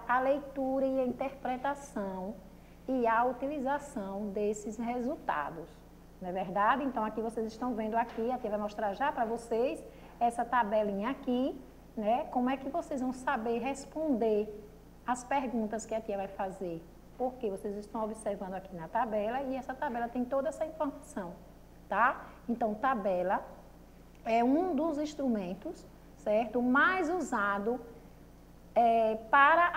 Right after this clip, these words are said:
ajudar a análise e a interpretação de dados, pois eles permitem que o leitor tenha uma noção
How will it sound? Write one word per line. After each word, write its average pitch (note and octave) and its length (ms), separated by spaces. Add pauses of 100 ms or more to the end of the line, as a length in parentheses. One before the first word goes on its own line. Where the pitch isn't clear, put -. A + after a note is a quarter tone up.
(120)
ajudar A#3+ 960
a C4+ 60
análise A3+ 800 (240)
e C#4 220
a C#4+ 40
interpretação C4+ 1120
de B3 80
dados, C4 680 (720)
pois G#3 200
eles A#3+ 260
permitem B3 960 (300)
que G#3+ 120
o G#3 120
leitor A3 580 (320)
tenha B3+ 540 (120)
uma B3 200
noção A3+ 760